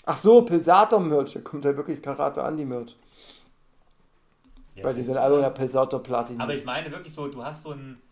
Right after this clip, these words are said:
Speaker 2: wie beim Pilsato jetzt, du hast dieses Logo
Speaker 1: Hm?
Speaker 2: und dann noch dieses
Speaker 1: Hm?
Speaker 2: Bild und sowas und das, äh,
Speaker 1: Hm?
Speaker 2: dieses, diese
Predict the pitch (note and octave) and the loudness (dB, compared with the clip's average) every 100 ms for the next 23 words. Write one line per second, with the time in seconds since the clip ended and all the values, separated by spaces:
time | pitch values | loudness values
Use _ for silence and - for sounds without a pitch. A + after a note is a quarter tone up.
0 | _ _ _ - D3+ C#3 C3+ C#3 A#2+ A#2+ | _ _ _ -18 -10 -8 -8 -12 -10 -10
1 | D3 D#3 D3 - B2+ - B2+ A#2+ A2 C3 | -10 -12 -14 -16 -18 -18 -20 -20 -18 -14
2 | C3 D#3+ E3+ D#3+ C#3+ C#3 C3+ C3 - C#3 | -10 -10 -12 -16 -18 -16 -16 -16 -16 -12
3 | C3+ D3+ C3+ E3+ F#3+ E3+ D3+ D3+ D#3 D#3 | -12 -12 -14 -14 -16 -18 -18 -12 -12 -12
4 | C#3+ A#2+ - - C#3 D3+ A#2+ A#2 - _ | -18 -20 -20 -12 -10 -10 -14 -20 -20 _
5 | _ _ A2 A#2 | _ _ -20 -20